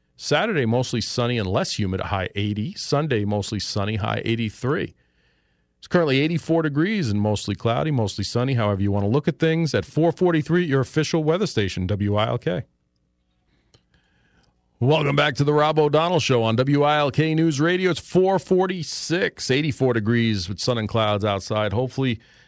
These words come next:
you're on your way out the door shortly. If you're working that nine-to-five, get out of there and do what you need to do.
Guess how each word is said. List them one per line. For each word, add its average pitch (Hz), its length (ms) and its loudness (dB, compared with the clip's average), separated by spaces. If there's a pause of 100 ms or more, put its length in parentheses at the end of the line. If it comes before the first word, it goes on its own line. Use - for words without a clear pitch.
(120)
you're 120 220 2
on 123 180 2
your 120 160 0
way 127 600 0 (280)
out 143 260 0
the 143 60 -2
door 135 420 2
shortly. 156 460 2
If 147 120 -2
you're 143 120 0
working 147 300 2
that 139 180 0
nine-to-five, 139 800 0
get 123 160 2
out 127 220 2
of 123 80 -4
there 131 300 0 (360)
and 113 80 -4
do 123 140 2
what 123 120 0
you 127 140 0
need 131 220 0
to 117 80 -6
do. 123 460 -2